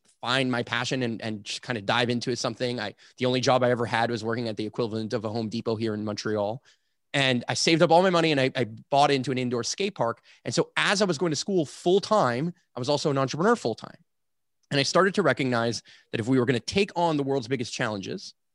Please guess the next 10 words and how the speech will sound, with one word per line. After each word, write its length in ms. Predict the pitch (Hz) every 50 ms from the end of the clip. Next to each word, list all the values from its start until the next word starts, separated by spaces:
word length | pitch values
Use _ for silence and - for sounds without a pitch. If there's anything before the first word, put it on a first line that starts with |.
| _ _ _ _ _ _
we 120 | 135 131
had 300 | 113 - 180 180 202 -
to 340 | 202 185 151 147 151 151 151 - _ _ _ _ _ _
kind 100 | - 156
of 80 | 139 123
merge 640 | 131 143 151 180 202 190 165 143 127 117 107 104
the 160 | - 131 123 -
R 220 | 143 151 160 160
O 120 | 160 151
I 260 | 143 131 127 127 127